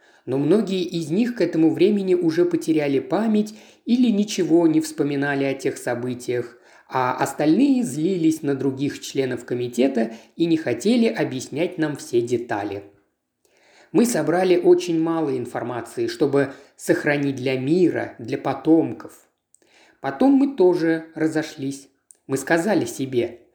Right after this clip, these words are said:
«Давайте просто насладимся цветами. Какая разница, как они появились?» Так мы и сделали.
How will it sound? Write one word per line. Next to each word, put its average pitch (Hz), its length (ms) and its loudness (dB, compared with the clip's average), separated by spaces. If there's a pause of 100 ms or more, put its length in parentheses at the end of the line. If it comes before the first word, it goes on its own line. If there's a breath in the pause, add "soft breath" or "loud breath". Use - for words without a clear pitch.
(160)
«Давайте 202 400 0
просто 233 600 -2
насладимся 151 760 -2
цветами. 113 600 -6 (420)
Какая 214 360 2
разница, 156 460 -2
как 170 220 -2
они 156 180 0
появились?» 160 760 -2 (420)
Так 175 240 -8
мы 147 180 -4
и - 20 -4
сделали. 117 680 -4